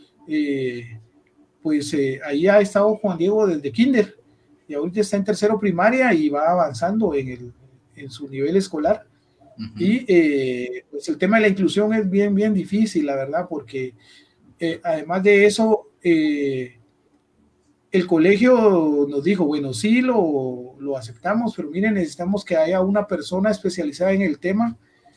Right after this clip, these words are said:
Speaker 1: que esté con él
Speaker 2: Ujú.
Speaker 1: durante toda la jornada de clases".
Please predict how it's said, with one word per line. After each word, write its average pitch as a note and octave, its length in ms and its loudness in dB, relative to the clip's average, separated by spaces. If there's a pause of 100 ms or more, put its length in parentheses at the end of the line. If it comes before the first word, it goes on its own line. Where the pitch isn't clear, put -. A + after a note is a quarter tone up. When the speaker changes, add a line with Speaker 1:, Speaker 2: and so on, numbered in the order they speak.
(220)
Speaker 1:
que D#3+ 300 6
esté D#3 1300 2 (420)
con D3 220 -6
él F#3+ 320 2 (600)
Speaker 2:
Ujú. B2 220 -16
Speaker 1:
durante D3+ 320 -6
toda E3+ 160 -2
la F3+ 120 2
jornada D#3 380 -6
de D3 60 -12
clases". - 540 -8